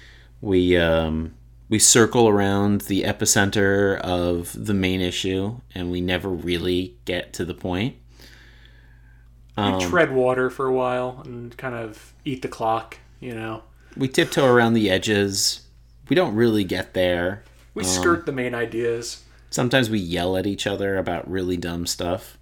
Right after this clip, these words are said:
Speaker 2: Mm-hmm.
Speaker 1: I swear it was two different floors, man.
Speaker 2: Pretty sure it's not, man.
Speaker 1: All right. I just remember, like,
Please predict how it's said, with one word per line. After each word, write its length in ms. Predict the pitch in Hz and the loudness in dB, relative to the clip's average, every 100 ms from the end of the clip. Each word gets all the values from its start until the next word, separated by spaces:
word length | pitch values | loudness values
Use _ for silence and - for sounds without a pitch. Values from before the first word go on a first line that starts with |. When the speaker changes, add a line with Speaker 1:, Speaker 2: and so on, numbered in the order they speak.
| - - - - | -20 -20 -20 -16
Speaker 2:
Mm-hmm. 320 | 131 107 95 87 - - - - - - - - - - - - - - - - - - - - - - - - - - - - - - - - - | -14 -14 -16 -18 -20 -20 -20 -20 -20 -20 -20 -20 -20 -20 -20 -20 -20 -20 -20 -20 -20 -20 -20 -20 -20 -20 -20 -20 -20 -20 -20 -20 -20 -20 -20 -20 -12
Speaker 1:
I 60 | - | -4
swear 400 | - - 147 120 | -4 -2 -4 -4
it 60 | |
was 120 | 80 | -6
two 160 | - 120 | -6 -4
different 280 | 101 87 87 | -4 -8 -10
floors, 360 | 123 120 95 | -8 -8 -8
man. 340 | 82 82 85 107 - - - - - - - - - - - - | -10 -10 -10 -14 -20 -20 -20 -20 -20 -20 -20 -20 -20 -20 -20 -20
Speaker 2:
Pretty 240 | - 123 | -16 -14
sure 180 | - - | -12 -14
it's 160 | - - | -16 -18
not, 280 | - - - | -18 -18 -20
man. 280 | 58 - - - - | -20 -20 -20 -20 -12
Speaker 1:
All 120 | 139 | -8
right. 440 | 185 160 151 151 - - - - - - - - - - - - - - - | -6 -4 -6 -8 -10 -16 -20 -20 -20 -20 -20 -20 -20 -20 -20 -20 -18 -12 -6
I 80 | |
just 180 | 170 220 | -4 0
remember, 500 | 180 147 135 147 131 | 2 4 4 4 4
like, 400 | 113 98 85 - | 4 2 2 -6